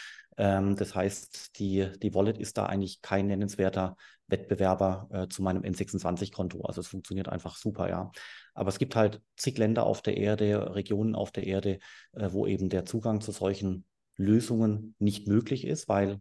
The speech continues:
das Rechtssystem solche, den Aufbau solcher regulierter Player nicht ermöglicht hat. Und ich glaube, dass gerade in solchen Ländern der, äh, Erde, also das ist dieser Bereich Financial Inclusion,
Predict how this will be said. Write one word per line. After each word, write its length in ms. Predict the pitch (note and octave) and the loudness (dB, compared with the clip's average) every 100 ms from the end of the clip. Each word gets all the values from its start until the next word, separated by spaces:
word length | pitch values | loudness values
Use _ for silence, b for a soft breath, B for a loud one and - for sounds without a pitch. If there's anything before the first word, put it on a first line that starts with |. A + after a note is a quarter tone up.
| _ | _
das 220 | G2 - | -8 -2
Rechtssystem 880 | G2+ G#2 - A2 - A2 A2 A2 A2 | -2 -2 -6 -6 -2 0 2 0 -4
solche, 540 | A2 G2+ G2 G#2 G2+ - _ _ - | -4 -2 0 2 0 -4 _ _ -6
den 120 | F#2+ - | -2 4
Aufbau 400 | A#2+ A#2+ A#2 A2+ | 2 4 2 2
solcher 640 | G#2+ G#2 G#2+ G2+ G2+ - - | 2 0 0 0 -2 -8 -8
regulierter 440 | G2 G2+ G2+ G2+ G2 | -4 0 0 0 0
Player 260 | G2 G2+ | 0 2
nicht 200 | G2 G2 | 2 0
ermöglicht 440 | G#2+ A2+ B2+ A#2 E2+ | 4 4 4 -2 -6
hat. 160 | - - B B B B _ | -8 -14 B B B B _
Und 400 | G#2 F#2+ - - _ - | -2 -2 -2 -12 _ -10
ich 140 | G2 | -2
glaube, 220 | G2+ G2+ | 2 2
dass 240 | G#2 G2 - | 2 -2 -2
gerade 380 | F#2+ F2+ A2 A2 | 0 2 2 0
in 100 | G2 | 0
solchen 300 | A#2 C3 A2+ | -2 0 0
Ländern 300 | F2+ F2+ F2 | 0 0 -2
der, 340 | F2+ F2+ - | -2 -2 -4
äh, 260 | G2 F#2+ F#2+ | -6 -4 -4
Erde, 220 | F#2+ A2 | -2 -2
also 160 | G#2 F2 | -4 -6
das 160 | F2 | -8
ist 140 | F2 - | -10 -8
dieser 180 | F#2+ | -6
Bereich 340 | F2+ F2+ F2+ F#2 | -4 -2 -2 -2
Financial 460 | G2 F#2 F#2 G2 | -4 -2 -4 -6
Inclusion, 580 | F#2 - B2 - G#2 A#2 | -6 -4 -4 0 -2 -4